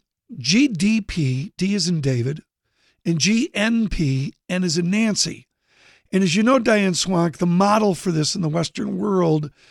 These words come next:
is a small country called Ireland, and that Ireland has a G D P like we look at,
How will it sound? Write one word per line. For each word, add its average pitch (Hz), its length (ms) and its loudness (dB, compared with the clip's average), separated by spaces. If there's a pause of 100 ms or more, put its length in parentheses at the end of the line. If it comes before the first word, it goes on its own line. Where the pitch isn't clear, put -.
(140)
is 185 200 -2
a 160 40 -2
small 185 560 0 (420)
country 175 420 0
called 170 360 -2
Ireland, 147 600 0 (140)
and 185 160 2
that 196 180 0
Ireland 214 480 2
has 175 220 2
a 160 40 -2
G 147 200 -4
D 170 180 -2
P 143 300 -6
like 156 200 -4
we 202 100 -4
look 131 260 -6
at, 131 240 -12